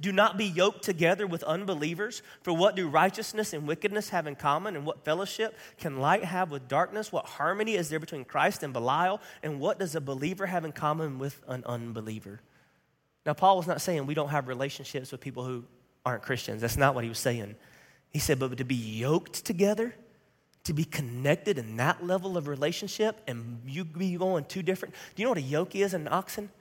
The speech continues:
It's two oxen that are bound together, and if one decides, "I'm going this way," and the other one decides, "I'm going this way,"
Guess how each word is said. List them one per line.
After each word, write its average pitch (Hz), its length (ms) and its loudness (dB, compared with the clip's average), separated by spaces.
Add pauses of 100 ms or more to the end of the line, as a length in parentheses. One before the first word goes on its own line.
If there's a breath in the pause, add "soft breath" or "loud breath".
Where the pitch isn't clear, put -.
(580 soft breath)
It's 151 100 -4
two 190 180 -2
oxen 185 340 4
that 156 120 -2
are 143 60 -2
bound 175 560 2
together, 147 420 0
and 139 160 -6
if 135 100 -8
one 180 260 0
decides, 180 380 4
"I'm 165 140 0
going 170 220 -2
this 185 180 -4
way," 196 160 2
and 127 80 -4
the 131 40 0
other 165 100 -4
one 180 60 -4
decides, 160 280 4
"I'm 160 160 0
going 170 200 -2
this 180 180 -6
way," 202 220 4